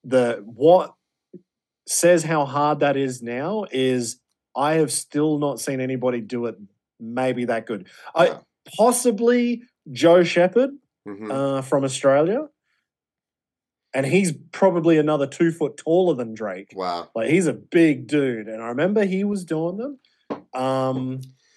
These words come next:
Speaker 2: Jack Rowe used
Speaker 1: I
Speaker 2: to do
Speaker 1: did,
Speaker 2: them.
Speaker 1: h-, uh, sorry?
Speaker 2: Jack Rowe did 'em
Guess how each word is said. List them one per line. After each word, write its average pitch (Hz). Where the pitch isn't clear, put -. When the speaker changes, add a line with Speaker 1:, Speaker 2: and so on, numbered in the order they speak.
Speaker 2:
Jack 123
Rowe 135
used 143
Speaker 1:
I 185
Speaker 2:
to 180
do 208
Speaker 1:
did, 190
Speaker 2:
them. -
Speaker 1:
h-, -
uh, 160
sorry? 339
Speaker 2:
Jack 135
Rowe 123
did 98
'em 82